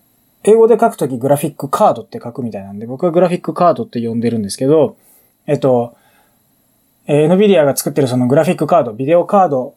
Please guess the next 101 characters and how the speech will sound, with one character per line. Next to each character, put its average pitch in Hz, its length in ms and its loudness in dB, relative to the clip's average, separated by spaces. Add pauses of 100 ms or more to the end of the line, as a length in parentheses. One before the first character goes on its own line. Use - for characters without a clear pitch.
の 208 300 2
ド 147 100 2
ラ 185 120 6
イ 190 60 0
バ 175 220 4
ー - 20 4
を 170 260 4
Ubuntu 202 280 2
に 139 80 2
イ 143 40 2
ン 143 40 2
ス - 80 -2
ト 165 80 2
ー - 40 2
ル 131 40 0
す 147 100 -2
る 127 60 -2
と 143 140 0
き 135 80 -4
に、 135 240 0
な 208 140 2
ん 214 40 0
か 170 80 2
相 160 140 4
性 180 160 0
が 127 80 2
悪 127 160 2
く 127 100 -4
て 151 100 -2
う 175 60 4
ま 170 140 4
く 131 100 0
い 123 60 -2
か 147 80 2
な 147 100 2
い 143 60 0
こ 156 80 2
と 139 100 0
が 120 160 0
非 131 260 -4
常 170 280 4
に 165 340 0
頻 156 220 -2
発 151 300 -2
し - 60 0
て 156 120 4
で 117 80 0
す 120 120 -6
ね、 107 200 -8
結 - 120 -8
構 139 120 -2
そ 147 160 2
う - 20 4
い 151 40 2
う - 20 0
の 127 80 2
も 107 40 0
め 117 140 0
ん - 20 4
ど 123 80 2
く 123 60 -6
さ 143 80 -2
い 127 40 0
ん - 20 0
で 107 80 -4
す - 40 -10
け 135 120 -4
ど、 151 260 2 (320)
ま 233 80 0
あ、 - 20 4
で 233 60 4
も 180 100 2
そ 226 160 2
う 233 40 6
い 226 120 6
う 196 300 0
珍 240 180 4
し 254 180 0
い - 40 -2
ケ 220 160 2
ー - 20 0
ス 190 140 0
を 156 60 0
除 160 260 2
け 214 140 2
ば、 180 400 4 (500)
え 160 80 -4
っ 151 80 -6
と、 127 760 2 (560)
ま 202 180 4
あ、 120 160 -6 (380)
そ 165 180 -8
ん 165 40 -6
な 156 120 -2
に 151 100 -2
不 160 140 -4
便 135 160 2
じ 117 80 -6
ゃ 113 40 -8
な 117 140 -6
い、 104 120 -10